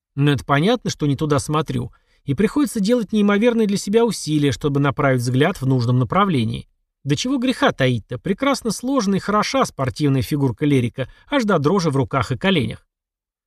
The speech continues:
С такими мыслями я и вошел в светлицу с прекрасной девушкой на руках,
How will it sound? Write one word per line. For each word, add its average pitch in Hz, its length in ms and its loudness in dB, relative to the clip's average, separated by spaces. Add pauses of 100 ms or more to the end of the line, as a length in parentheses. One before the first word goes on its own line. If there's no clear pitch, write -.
С - 80 -18
такими 147 380 0
мыслями 147 420 0
я 139 100 2
и 135 40 0
вошел 143 300 -2
в - 60 -4
светлицу 135 520 -4
с - 60 -16
прекрасной 143 520 -2
девушкой 135 420 -2
на 139 100 0
руках, 127 440 -4